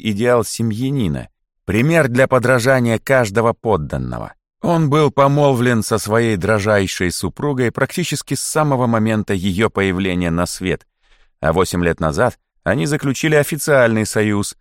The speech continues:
самый громкий и пышный брак последнего десятилетия.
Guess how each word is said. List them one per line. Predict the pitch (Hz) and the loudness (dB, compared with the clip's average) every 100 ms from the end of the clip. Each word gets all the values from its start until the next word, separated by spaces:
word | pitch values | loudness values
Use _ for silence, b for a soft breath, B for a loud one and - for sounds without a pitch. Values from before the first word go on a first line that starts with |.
| _ - | _ -6
самый | 87 90 85 | 0 0 0
громкий | 82 117 139 - 120 | 0 2 0 0 -4
и | - 90 | -4 -4
пышный | 101 85 87 76 | -4 -4 -4 -4
брак | - 113 - | 0 0 0
последнего | 80 - 80 85 78 76 73 | -4 -4 -4 -4 -2 -2 -4
десятилетия. | 73 78 78 73 67 - - | -6 -8 -6 -6 -6 -8 -18